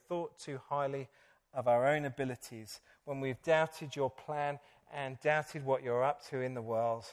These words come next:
Father, we pray that we would have confidence in your Spirit, that we might tell people about Jesus. Help us to have confidence that you are at work in your world,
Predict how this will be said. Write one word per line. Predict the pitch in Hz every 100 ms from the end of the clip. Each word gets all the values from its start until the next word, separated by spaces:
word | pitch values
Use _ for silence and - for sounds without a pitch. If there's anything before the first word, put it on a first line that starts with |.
| - _ _ _ _ _ _ _ _ _ _ _ -
Father, | 143 139
we | 139 131
pray | - 180 165 170
that | 160 143
we | 139
would | 131
have | - 143 -
confidence | - 180 180 - 160 151 139 113 - - _ _ _ _ _ _
in | 160 143
your | 131 117
Spirit, | - - 143 123 110 - - - _ _ _ _ _ _ _ _ _ _ _ _ _ _ _
that | 147 147
we | 147
might | 139 135 131 -
tell | - 175 170
people | 165 156 147 - 131
about | 123 120 120
Jesus. | - 110 101 98 95 - _ _ _ _ _ _ _ _ _ _ _ _ _ _ -
Help | 147 -
us | 135
to | 135
have | 139 135
confidence | - - 170 - 147 135 135
that | - 139 147
you | 185 175
are | 156 147
at | 147 156
work | 151 151 151 - - _
in | 180 175 175
your | 165 151
world, | 143 135